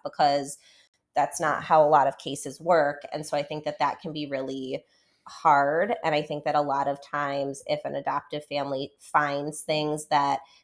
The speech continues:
they don't necessarily approve of or are questionable, number one, like, social media, like, we don't have all the context. So, like, if we're taking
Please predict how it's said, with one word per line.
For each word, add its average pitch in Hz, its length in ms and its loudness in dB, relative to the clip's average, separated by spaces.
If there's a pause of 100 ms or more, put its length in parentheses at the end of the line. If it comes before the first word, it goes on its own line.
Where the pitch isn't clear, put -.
they 156 160 -2
don't 151 280 0
necessarily 143 680 -2
approve 196 560 -4
of 170 500 4
or 143 480 0
are - 220 -8
questionable, 185 1000 2 (220)
number 175 260 0
one, 160 200 2
like, 156 160 -4
social 170 360 -4
media, 156 240 -4
like, 147 160 -2
we 170 100 -6
don't 196 180 -2
have 185 100 -4
all 165 100 4
the 139 160 -4
context. - 720 -6
So, 170 80 -2
like, 151 180 0
if 156 140 -10
we're 151 280 -4
taking 156 680 -4